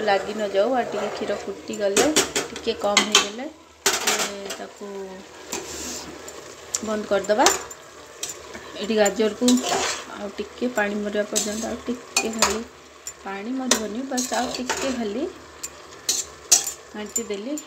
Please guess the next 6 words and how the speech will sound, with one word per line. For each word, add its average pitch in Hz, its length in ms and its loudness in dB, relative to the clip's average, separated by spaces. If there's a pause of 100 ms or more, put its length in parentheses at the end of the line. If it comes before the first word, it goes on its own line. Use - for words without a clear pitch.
(240)
ତାପରେ 208 340 2
ମୁଁ 247 260 6 (840)
ଏଥିରେ 220 320 6 (340)
ମିଡ଼ିୟମ୍ 226 540 -4
ଆଞ୍ଚ 220 320 -8 (120)
ବସେଇକି, 214 600 -2